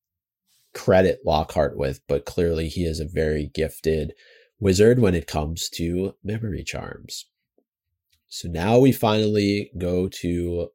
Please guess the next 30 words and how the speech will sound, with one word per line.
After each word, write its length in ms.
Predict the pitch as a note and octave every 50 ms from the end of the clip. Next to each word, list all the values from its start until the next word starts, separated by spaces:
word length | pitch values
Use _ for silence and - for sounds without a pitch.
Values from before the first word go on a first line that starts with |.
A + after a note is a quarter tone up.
| _ _ _ _ _ _ _ _ _ _ _ _
Moaning 360 | F#2+ F#2 F#2+ F#2 F#2+ G#2 G2 F2+
Myrtle's 400 | F2+ F2 F2 F2+ F2 F2+ F2 -
bathroom, 800 | - E2 D#2 D2 D2 - - - D#2+ D#2+ D#2 D#2 F#2+ A#2+ C3 C3+ - _ _ _
and 200 | D2+ D#2+ F#2+ F2+
we're 100 | F2 A2
gonna 140 | B2+ C#3 C#3
have 180 | C3 C#3+ C#3 C3
a 60 | C3+
conversation 760 | - - C3 C3 A#2 A#2+ G#2+ - - A2+ A#2 A#2 - G2+ F2
with 160 | E2+ D#2+ - -
her. 140 | C#2+ B1
And 260 | A1+ A#1 F2+ G#2 G#2+ - - - - - - _ _ _ _ _
one, 180 | G#2+ B2 C#3
<laughs> 300 | - - - - C#3+ -
one 160 | - E3+ A3
of 60 | A#3 A3
the 100 | G3+ G3
things 320 | - C3+ B2+ B2 A#2+ A2
that, 300 | G#2+ G#2 G2 F#2+ F#2 - _ _
um, 400 | - F#2+ F2 E2+ E2+ E2 E2+ - - _ _ _ _ -
I 100 | G#2 G#2
think 180 | - D3+ - -
we 100 | C3 B2
have 160 | A2 G2+ -
to 100 | - G2
give 120 | F#2 F#2 E2+
Harry 240 | F#2 F#2 F2 E2+ E2
credit 320 | - - F#2 F#2 D2+ - -
for, 380 | - - F2 E2+ D#2 D2 - _ - - - - _ _ _ _ _ -
uh, 240 | - E2+ E2+ E2